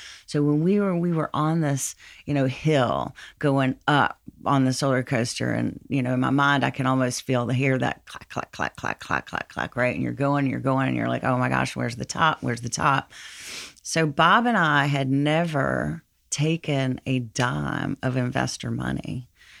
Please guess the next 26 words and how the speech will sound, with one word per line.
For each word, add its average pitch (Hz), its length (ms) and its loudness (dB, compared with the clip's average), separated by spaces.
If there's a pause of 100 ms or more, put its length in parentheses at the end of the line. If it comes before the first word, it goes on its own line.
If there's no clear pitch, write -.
(180)
to, 127 760 -2
to 139 140 -2
grow 131 220 2
our 127 140 0
business. 127 720 -4 (140)
And 127 580 -2 (240)
we 139 140 2
were, 131 420 0
we 135 160 -2
were 127 160 2
growing, 135 800 4 (460)
and 135 840 4 (1500)
we 135 260 4
ran 131 240 2
out 143 140 2
of 147 80 2
money. 165 340 0 (1300)
I 139 80 2
mean, 143 160 4
we 143 120 4
ran 139 280 4
out 156 120 2
of 147 60 -4
cash. 135 400 0
It 165 140 0
is 156 180 0